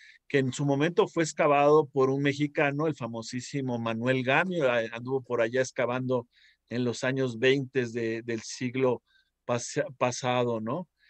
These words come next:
Eh, dice, la población actual de estos sitios, ¿cómo consideran a esa cultura? ¿Qué pasa con los habitantes locales? ¿Se han apropiado de ese sitio? ¿Se han apropiado del pasado? ¿Lo consideran propio, suyo?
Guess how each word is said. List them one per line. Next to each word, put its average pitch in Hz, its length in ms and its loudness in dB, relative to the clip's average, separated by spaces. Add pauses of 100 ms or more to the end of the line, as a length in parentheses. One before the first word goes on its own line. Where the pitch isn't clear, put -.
(360)
Eh, 151 440 6 (920)
dice, 196 240 2
la 180 140 8
población 185 420 4
actual 208 360 4
de 208 80 8
estos 185 340 0
sitios, 196 580 2
¿cómo 185 300 4
consideran 147 720 2
a 127 140 2
esa 139 240 -2
cultura? 117 560 -6
¿Qué 175 120 -6
pasa 165 460 0 (320)
con 147 160 0
los 139 160 4
habitantes 143 600 0
locales? 127 480 0
¿Se 151 100 -2
han 156 100 -2
apropiado 143 800 2
de 131 120 4
ese 131 180 -6
sitio? 180 400 -4
¿Se 156 120 -6
han 151 120 2
apropiado 139 720 0 (400)
del 135 160 2
pasado? 180 520 2
¿Lo 147 140 2
consideran 131 680 0
propio, 196 680 2
suyo? 196 540 -4